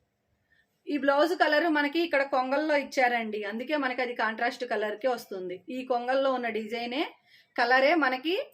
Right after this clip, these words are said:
ఇక్కడ బ్లౌజ్ అయితే వస్తుంది. నచ్చినట్టయితే ఇలా స్క్రీన్ షాట్ తీసేసుకొని WhatsApp మెసేజ్ చేసేయండి. చాలా బాగుంది కదా ఈ కలర్ కాంబినేషన్ అయితే. ఇది వచ్చేసి బ్లౌజ్. Only ఫైవ్ ఫిఫ్టీ ఫ్రీ షిప్పింగ్ అండి.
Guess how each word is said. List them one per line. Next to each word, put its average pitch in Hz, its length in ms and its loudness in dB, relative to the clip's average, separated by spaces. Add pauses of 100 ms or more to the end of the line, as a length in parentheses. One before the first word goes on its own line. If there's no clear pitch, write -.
(240)
ఇక్కడ 269 220 2
బ్లౌజ్ 247 360 2
అయితే 269 240 4
వస్తుంది. 220 580 0 (1500)
నచ్చినట్టయితే 294 600 2
ఇలా 311 120 2
స్క్రీన్ 285 300 -4
షాట్ 277 260 0
తీసేసుకొని 277 580 0
WhatsApp 254 440 0
మెసేజ్ 208 380 -8
చేసేయండి. 180 500 -8 (720)
చాలా 247 380 4
బాగుంది 254 340 0
కదా 226 160 -2
ఈ 240 120 -6
కలర్ 226 260 -2
కాంబినేషన్ 226 560 -6
అయితే. 226 300 -6
ఇది - 180 -4
వచ్చేసి 247 360 -2
బ్లౌజ్. 190 440 -2 (1080)
Only 294 340 2
ఫైవ్ 311 420 4
ఫిఫ్టీ 339 420 0
ఫ్రీ 311 220 -4
షిప్పింగ్ 277 380 -2
అండి. 240 220 0